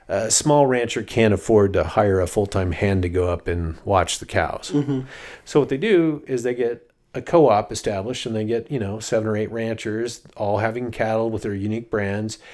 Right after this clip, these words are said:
Speaker 1: And then they go up in this, in different areas, on the, usually on B L M land, and they feed the cows. It saves them a lot of money and hay and that kind of feed.
Speaker 2: Mm-hmm.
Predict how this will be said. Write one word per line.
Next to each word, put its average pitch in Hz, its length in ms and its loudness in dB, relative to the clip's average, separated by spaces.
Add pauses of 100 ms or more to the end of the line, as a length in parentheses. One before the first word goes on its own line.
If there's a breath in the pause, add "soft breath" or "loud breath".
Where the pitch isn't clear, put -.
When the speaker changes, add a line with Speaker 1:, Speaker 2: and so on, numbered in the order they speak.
(320 loud breath)
Speaker 1:
And 113 160 -2
then 107 120 2
they 101 120 0
go 110 200 2
up 117 160 0
in 110 100 -2
this, - 280 -6 (100)
in 110 340 -2
different 110 300 -4
areas, 104 500 -4 (180)
on 117 120 -2
the, 104 100 -8
usually 113 280 -2
on 101 140 -2
B 107 160 0
L 104 180 2
M 95 160 -2
land, 87 400 -6 (680 loud breath)
and 120 260 0
they 104 160 2
feed 110 680 -2 (420 soft breath)
the - 80 -6
cows. 104 500 -4
It 127 260 -10
saves 104 300 -2
them 104 120 -4
a 95 40 -4
lot 98 180 -4
of 101 60 -2
money 95 340 -2
and 80 220 -6
hay 92 420 -6
and 90 140 -6
that 87 180 -10
kind 82 160 -8
of 76 80 -14
feed. 82 360 -12
Speaker 2:
Mm-hmm. 135 300 -2